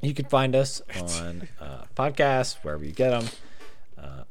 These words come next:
Speaker 1: Unscripted Gaming on Facebook, Unscript underscore gaming on Twitter. And again, Josh, uh, Ray will post Josh's email for any complaints and or concerns, and he will answer all of them individually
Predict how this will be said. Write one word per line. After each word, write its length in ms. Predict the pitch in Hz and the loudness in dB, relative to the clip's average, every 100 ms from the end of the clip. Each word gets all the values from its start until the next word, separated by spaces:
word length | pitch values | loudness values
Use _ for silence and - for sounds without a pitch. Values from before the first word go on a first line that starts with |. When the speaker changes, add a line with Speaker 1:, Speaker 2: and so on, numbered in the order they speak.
| - | -6
Speaker 1:
Unscripted 280 | 104 98 92 | -2 -2 2
Gaming 280 | 98 98 | 2 0
on 200 | - 78 - | -4 -6 0
Facebook, 580 | 170 160 - 156 139 - - - - - - | 4 4 6 4 4 -2 -8 -8 -8 -8 -8
Unscript 360 | - - 98 - | -8 -4 -4 -4
underscore 380 | 107 90 - 76 | -6 -6 -6 -6
gaming 240 | 76 78 73 | -4 -6 -6
on 60 | |
Twitter. 440 | - 180 147 139 - - - - - - - - - - - | 0 2 4 2 -4 -8 -8 -8 -8 -8 -8 -8 -8 -8 -4
And 420 | 101 98 101 - | -2 0 -2 -2
again, 400 | 104 101 92 98 | -2 0 0 -2
Josh, 360 | - 90 - - - | 0 0 0 -4 -4
uh, 140 | 101 92 | 0 6
Ray 180 | 104 107 | 8 8
will 140 | 98 | 6
post 260 | 107 92 - | 2 0 0
Josh's 340 | 87 92 92 | -2 -4 -6
email 360 | 107 101 98 92 | -4 -2 0 -2
for 160 | 82 | -4
any 100 | 80 | -6
complaints 460 | - 80 87 87 - | -8 -6 -6 -6 -6
and 200 | 85 82 | -8 -8
or 160 | 71 | -8
concerns, 600 | 78 - - 117 113 101 | -8 -6 -4 -2 -2 -4
and 180 | - 80 | -6 -6
he 140 | 95 90 | -4 -4
will 120 | 90 | -2
answer 320 | 95 95 - | -2 -2 -2
all 200 | 78 95 | -2 -2
of 60 | 87 | -2
them 160 | 87 | -4
individually 720 | 78 73 80 104 104 95 95 | -4 -4 -4 0 0 2 0